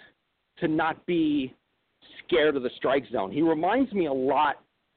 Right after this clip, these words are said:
of Alay Soler, if you remember him, where he, he came up and he pitched a shutout,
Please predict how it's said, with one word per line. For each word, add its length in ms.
of 120
Alay 400
Soler, 600
if 160
you 160
remember 400
him, 420
where 160
he, 240
he 220
came 240
up 240
and 100
he 120
pitched 320
a 260
shutout, 420